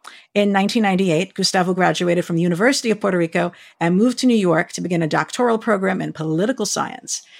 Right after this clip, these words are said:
He's been here ever since. He also is taught as an adjunct professor at Pace University and Hunter College. When Gustavo ran in twenty ten, it was extremely rare for an insurgent candidate to run against the corrupt Democratic establishment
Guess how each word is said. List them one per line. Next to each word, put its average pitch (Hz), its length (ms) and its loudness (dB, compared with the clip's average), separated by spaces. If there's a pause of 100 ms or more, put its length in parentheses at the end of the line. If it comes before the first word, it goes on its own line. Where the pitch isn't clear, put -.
(120)
He's 147 180 -2
been 156 160 0
here 180 140 2
ever 190 180 0
since. - 480 -4 (440)
He 196 120 0
also 190 360 0
is 175 180 0
taught 180 340 2
as 160 140 -2
an 165 100 -2
adjunct 190 500 0
professor 190 440 -4
at - 140 -12
Pace 247 420 0
University 180 600 -2
and 147 100 -4
Hunter 170 280 -4
College. - 580 -6 (580)
When 214 160 4
Gustavo 339 500 2
ran 202 240 4
in 175 100 2
twenty 202 300 -2
ten, 151 420 -6
it - 100 -8
was 196 140 -2
extremely 240 920 2
rare 180 320 2
for 180 200 -4
an 160 80 0
insurgent 165 520 -2
candidate 175 520 -2
to 165 100 -10
run 160 180 2
against 160 440 -4
the 165 80 -6
corrupt 165 480 -4
Democratic 156 500 -2
establishment 151 680 -4